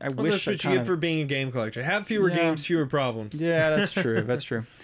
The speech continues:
Speaker 1: Uh, okay, so overall, I mean, do you agree with my points on Ray Crisis?
Speaker 2: I mean, it, it was, it was fun while it lasted, but there's just no way that this game is anything but way inflated.
Speaker 1: Like Ryan's love life, it just didn't last long enough.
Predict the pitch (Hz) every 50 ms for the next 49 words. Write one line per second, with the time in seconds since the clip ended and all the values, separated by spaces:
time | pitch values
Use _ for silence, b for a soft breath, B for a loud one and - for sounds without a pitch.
0 | B B B B B B B - - 151 156 151 - 196 190 208 175 160 - -
1 | 175 170 156 170 180 170 175 170 165 165 160 147 143 143 139 135 127 127 135 135
2 | 139 131 135 135 127 - 151 123 - - 127 123 117 - 135 120 113 113 120 120
3 | 113 - 139 135 127 - 147 131 - - - _ _ _ _ _ _ b b b
4 | b b b b b b b _ _ _ - - 202 220 220 233 233 226 214 190
5 | 254 277 269 214 - _ _ - 233 277 294 302 285 220 - 196 - - 214 254
6 | 254 247 208 - - - 226 233 233 240 247 233 226 214 208 190 170 - 147 151
7 | 165 180 190 185 - 214 202 147 151 147 139 135 127 - - 147 180 190 185 -
8 | - - 208 190 185 - - 175 165 175 175 160 160 156 151 139 139 135 127 -
9 | 139 135 - - - 143 139 135 123 123 117 - - - 151 151 151 151 143 135
10 | - - 127 120 113 113 110 120 113 107 113 110 117 120 117 113 107 104 101 98
11 | 107 104 - 110 98 104 101 - 123 120 127 135 139 147 147 139 123 131 139 139
12 | 135 151 151 156 151 - - - 120 110 120 131 131 131 135 131 131 131 - 127
13 | 117 117 113 113 113 113 - -